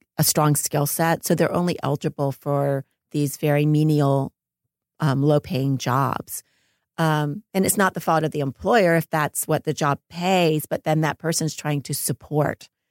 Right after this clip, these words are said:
themselves and a family member. And, um, so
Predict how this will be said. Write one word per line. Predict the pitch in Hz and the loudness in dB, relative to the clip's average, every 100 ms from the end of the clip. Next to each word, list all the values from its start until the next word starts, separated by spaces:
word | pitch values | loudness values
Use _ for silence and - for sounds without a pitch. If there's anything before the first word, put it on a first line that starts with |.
| _ _ - | _ _ -4
themselves | 165 147 143 143 - - | -2 2 2 0 -4 -6
and | 139 | -4
a | |
family | 143 139 143 | -2 0 0
member. | 135 135 131 131 - _ _ _ _ - | 0 0 -2 -6 -8 _ _ _ _ -2
And, | 160 151 151 147 147 - _ _ | 2 4 2 2 -2 -6 _ _
um, | - 151 143 143 - _ _ _ _ _ - | -4 0 0 -2 -8 _ _ _ _ _ -8
so | - 175 | 0 0